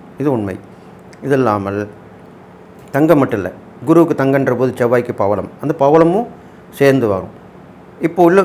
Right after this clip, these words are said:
இயல் காலகட்டங்கள்ல நல்லா கேட்டுங்க. இப்போ அந்த குருமங்களம் ஏற்பட்டிருக்கும் போது, கடகராசிக்கு நல்லது சொல்லியிருக்கும் போது, தங்க, தங்க செயின்ல பவளம் மணியை போட்டு நீங்க அணிஞ்சுக்கலாம். அது இல்லாமல் இதெல்லாம் வந்து உங்க ராசிக்கு தான், உங்க லக்னத்துக்கு தான் அப்படிலாம் கிடையாது. அந்தந்த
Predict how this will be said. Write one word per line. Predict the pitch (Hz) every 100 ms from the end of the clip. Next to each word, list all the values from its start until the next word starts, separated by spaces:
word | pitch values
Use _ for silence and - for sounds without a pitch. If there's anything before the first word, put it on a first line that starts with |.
| 180
இயல் | 175
காலகட்டங்கள்ல | 165 151 165 123 113 107
நல்லா | 110 202
கேட்டுங்க. | 190 143 107 101
இப்போ | 143 165
அந்த | 160
குருமங்களம் | 147 190 208 180 151
ஏற்பட்டிருக்கும் | 143 147 131 120 123
போது, | 123 107 98 - - -
கடகராசிக்கு | 151 185 170 165
நல்லது | 143 135 156 131
சொல்லியிருக்கும் | 117 104 107
போது, | 98 95 92 - - - - - -
தங்க, | 156 175 190 185 156 135 120 117
தங்க | 147 175
செயின்ல | 185 147 135 127
பவளம் | 107 131 139 135
மணியை | 117 113
போட்டு | 107 101 101 - - - - - -
நீங்க | 127 120 117
அணிஞ்சுக்கலாம். | 113 104 101 92 98 - - - - - -
அது | 135 156
இல்லாமல் | 139 117 107 101 104
இதெல்லாம் | 165 196 220
வந்து | 214 208 175 175 - - -
உங்க | 156
ராசிக்கு | 147 165 175 165
தான், | 147 151 156
உங்க | 143 131
லக்னத்துக்கு | 131 139 143 139
தான் | 135
அப்படிலாம் | 113 117
கிடையாது. | 101 92 -
அந்தந்த | 139 175 180 170 160 156